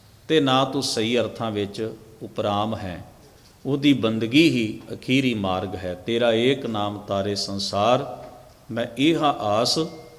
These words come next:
ਇਹੋ ਆਧਾਰ।" ਸਤਿਗੁਰੂ ਕਿਰਪਾ ਕਰਨ, ਭਗਤ ਜੀ ਮਹਾਰਾਜ ਦੀ ਅੰਮ੍ਰਿਤਮਈ ਬਾਣੀ ਨੂੰ, ਉਹਨਾਂ ਦੇ ਸ਼ਬਦਾਂ ਨੂੰ,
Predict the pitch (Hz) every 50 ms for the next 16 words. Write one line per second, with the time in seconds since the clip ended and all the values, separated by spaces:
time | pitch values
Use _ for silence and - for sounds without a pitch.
0 | - - - - - - - - - - 113 107 95 98 98 101 98 95 98 87
1 | 82 78 - - - - - - 104 98 95 87 95 95 92 - 107 104 - -
2 | 117 117 - - 120 113 117 110 - - - - - - - - - - - -
3 | _ - - - - - 113 107 104 101 - 127 123 131 123 120 107 104 101 101
4 | 98 98 101 95 101 101 101 101 104 107 117 117 - 104 101 101 101 98 98 98
5 | 101 - - - 92 90 98 95 95 101 104 107 101 101 98 95 95 - - -
6 | - 110 104 107 104 104 98 98 95 - - - 92 90 95 92 110 110 107 104
7 | 104 107 107 104